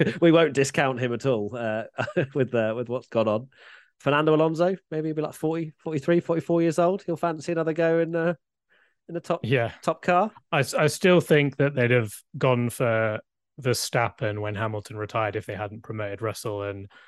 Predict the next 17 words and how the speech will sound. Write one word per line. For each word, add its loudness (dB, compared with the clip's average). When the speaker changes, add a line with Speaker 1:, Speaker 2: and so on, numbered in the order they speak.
Speaker 2:
um, -10
and, -10
but -4
I -2
think -4
Max -4
has -4
definitely -4
burned -4
his -8
bridges -8
there -10
with -12
Merc. -10
Speaker 1:
Hmm. -14
But -10
again, -8